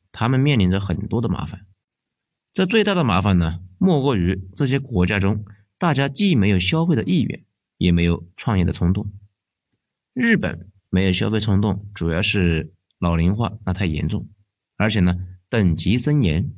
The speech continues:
流动性极低的社会，会导致大家的一副凑合着过的这个模样。因为日本人自己的说法呢，说是啊，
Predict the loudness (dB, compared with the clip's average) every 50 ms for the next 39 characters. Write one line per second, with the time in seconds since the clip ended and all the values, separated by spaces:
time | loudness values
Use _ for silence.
0 | -16 _ _ _ -4 0 0 0 2 2 0 0 0 -2 -2 -4 -6 -14 -8 -2
1 | 0 0 2 2 0 0 0 0 -2 -2 -2 -2 -4 -8 -8 -12 _ _ _ _
2 | -8 -8 -6 -4 -6 -4 -4 -2 -2 -2 -2 0 0 2 2 2 2 2 0 0
3 | -2 -2 -2 -2 -2 -4 -8 -16 _ _ -10 -6 -4 -2 -2 0 -2 -2 -2 -2
4 | -2 0 0 0 -2 -2 0 -2 -2 -2 -4 -8 -10 -10 -16 _ _ _ _ _
5 | _ _ _ _ _ _ _ _ _ _ _ _ _ _ _ _ _ _ _ _
6 | 0 2 2 2 2 2 2 2 2 2 2 2 2 0 0 -4 -8 -6 -4 -2
7 | 0 0 0 0 0 0 0 0 0 0 0 -2 -4 -6 -12 -18 -20 -20 -20 _
8 | _ _ _ _ _ _ _ _ -4 0 0 2 2 2 0 0